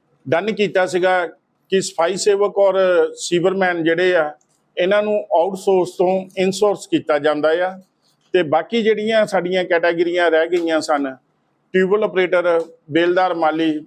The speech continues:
ਯਾਨੀ ਤੇਰਾਂ ਚੌਦਾਂ ਬ੍ਰਾਂਚਾਂ ਦੇ ਵਿੱਚ ਸਾਡੇ EMPLOYEES ਰਹਿ ਗਏ ਸੀਗੇ, ਉਹਨਾਂ ਨੂੰ ਜਲਦ ਦੋ ਮਹੀਨੇ ਬਾਅਦ ਡੀ ਸੀ ਰੇਟ ਕਰਨ ਦਾ ਸਾਡੇ ਨਾਲ ਵਾਅਦਾ ਕੀਤਾ ਗਿਆ ਸੀ।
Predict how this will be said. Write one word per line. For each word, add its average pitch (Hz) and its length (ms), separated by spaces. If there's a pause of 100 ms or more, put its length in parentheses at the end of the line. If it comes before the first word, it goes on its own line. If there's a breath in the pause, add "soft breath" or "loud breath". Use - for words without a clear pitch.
ਯਾਨੀ 165 200
ਤੇਰਾਂ 180 300
ਚੌਦਾਂ 180 300
ਬ੍ਰਾਂਚਾਂ 170 400
ਦੇ 170 60
ਵਿੱਚ 160 200
ਸਾਡੇ 160 300
EMPLOYEES 147 420
ਰਹਿ 147 160
ਗਏ 180 160
ਸੀਗੇ, 175 260 (480)
ਉਹਨਾਂ 214 340
ਨੂੰ 214 180
ਜਲਦ 196 300
ਦੋ 185 220
ਮਹੀਨੇ 170 340
ਬਾਅਦ 160 460 (520)
ਡੀ 165 120
ਸੀ 190 160
ਰੇਟ 175 240
ਕਰਨ 156 220
ਦਾ 151 300
ਸਾਡੇ 151 280
ਨਾਲ 147 240
ਵਾਅਦਾ 139 280
ਕੀਤਾ 147 340
ਗਿਆ 170 240
ਸੀ। 196 260